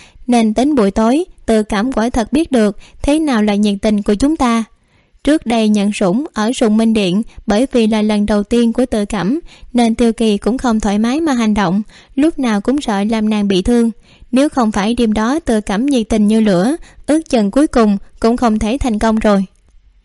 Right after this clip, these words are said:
Nhưng mà đêm nay thì khác hẳn, sủng hạnh một phi tần và sủng ái một nữ nhân có thần giao cách cảm với mình, cảm giác đó không lời nào có thể biểu đạt được. Tự Cảm không biết mình đi đến cùng như thế nào,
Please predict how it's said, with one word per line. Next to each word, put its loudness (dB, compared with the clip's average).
Nhưng 2
mà 0
đêm 2
nay 0
thì 0
khác -2
hẳn, -2
sủng 2
hạnh -2
một -2
phi 0
tần -2
và 0
sủng 0
ái -2
một -2
nữ 2
nhân 0
có -2
thần -2
giao -2
cách -6
cảm -2
với 0
mình, 2
cảm 0
giác -2
đó -2
không 0
lời -2
nào -2
có -2
thể -2
biểu 0
đạt -2
được. 0
Tự 2
Cảm -2
không 0
biết 0
mình 2
đi 0
đến -2
cùng 2
như 0
thế -2
nào, -2